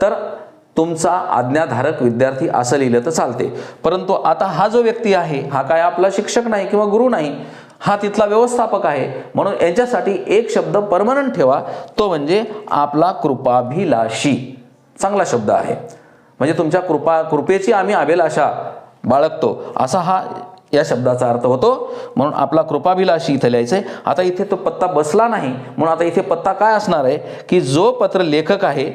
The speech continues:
तो इथे लिहिणार आहोत आपण. आता तुम्ही काल्पनिक पत्ता कोणताही लिहू शकता, जर परीक्षेत दिला असेल तर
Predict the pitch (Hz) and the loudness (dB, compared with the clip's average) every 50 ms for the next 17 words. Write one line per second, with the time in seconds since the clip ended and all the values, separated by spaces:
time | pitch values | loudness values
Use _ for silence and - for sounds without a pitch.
0 | - - - - - - - - - 220 240 240 233 240 240 240 240 240 240 240 | -10 -14 -16 -18 -20 -20 -6 -2 2 4 4 4 2 0 -2 -6 -8 -8 -10 -12
1 | - - - - _ _ _ _ _ _ _ _ _ _ _ - _ _ - 131 | -12 -14 -20 -20 _ _ _ _ _ _ _ _ _ _ _ -20 _ _ -2 -2
2 | 151 - 202 196 202 - - - 156 170 180 180 175 156 143 156 147 139 135 120 | 2 2 2 2 2 -2 0 2 4 4 4 2 2 2 2 0 2 2 0 0
3 | - 120 113 117 151 160 160 190 214 226 220 220 - 185 180 185 180 208 214 214 | 2 0 0 0 0 -2 0 0 0 0 0 0 0 0 0 2 0 -2 -2 0
4 | 214 208 190 - 214 - - 233 233 220 240 220 202 175 160 151 139 - - - | -2 -2 0 0 -2 0 0 -2 0 2 0 2 2 0 0 0 -4 -2 0 0
5 | 220 123 139 175 196 - - - - - 127 147 165 160 - 196 170 160 175 185 | 0 2 2 2 2 0 -4 -8 -10 -2 0 0 0 2 0 0 2 4 4 4
6 | 190 185 190 185 - 208 214 226 220 - - - - - - - - 143 | 4 2 2 2 0 0 0 0 -2 -6 -10 -14 -18 -20 -18 -2 -2 -2